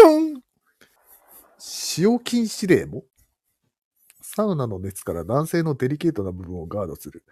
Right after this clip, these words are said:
Speaker 2: タマモールが賛否の嵐を呼び話題に。<laughs> これはまあ言うまでもないけど、一応説明すると、
Speaker 1: うん。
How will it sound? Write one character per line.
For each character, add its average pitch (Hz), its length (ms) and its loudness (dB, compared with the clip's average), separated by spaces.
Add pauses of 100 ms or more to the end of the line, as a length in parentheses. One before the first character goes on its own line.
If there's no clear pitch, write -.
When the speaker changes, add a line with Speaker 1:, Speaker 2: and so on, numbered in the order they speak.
(180)
Speaker 2:
タ - 140 -6
マ 170 160 2
モ 175 260 2
ー 92 40 -2
ル 85 100 -8
が 71 220 -14
賛 151 360 -10
否 90 80 -14
の 78 180 -12
嵐 - 340 -12
を - 80 -16
呼 - 100 -16
び - 80 -20 (100)
話 80 120 -8
題 80 260 -8
に。 - 200 -20
<laughs> - 40 -20 (2750)
こ 202 100 -10
れ 208 80 -4
は 208 80 -4
ま 175 120 -4
あ 107 40 -6
言 190 280 0
う - 20 -8
ま 233 120 -2
で 220 100 2
も 143 120 -2
な 139 120 -4
い 113 40 -6
け 110 60 -10
ど、 101 80 -10
一 107 200 -14
応 160 60 -6
説 151 300 -8
明 147 100 -4
す 143 140 -12
る 143 80 -12
と、 - 380 -10
Speaker 1:
う 139 60 -8
ん。 107 220 -8